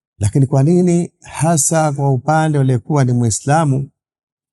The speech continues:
unasema akawa bado anatafuta elimu lakini ameshindwa? Kuna changamoto gani? Hili ni swali la kujiuliza kwa wazee,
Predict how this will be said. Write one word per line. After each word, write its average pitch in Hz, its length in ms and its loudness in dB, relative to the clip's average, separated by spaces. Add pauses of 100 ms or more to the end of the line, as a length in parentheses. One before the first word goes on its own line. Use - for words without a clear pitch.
(540)
unasema 117 440 0
akawa 120 360 0
bado 165 460 2
anatafuta 123 580 -2
elimu 143 320 2
lakini 135 460 0
ameshindwa? 104 760 -2 (1200)
Kuna 113 220 -4
changamoto 107 420 -2
gani? 104 340 -2 (1400)
Hili 123 200 2
ni 117 80 0
swali 120 240 0
la 101 60 0
kujiuliza 95 580 0 (1300)
kwa 95 100 0
wazee, 113 460 2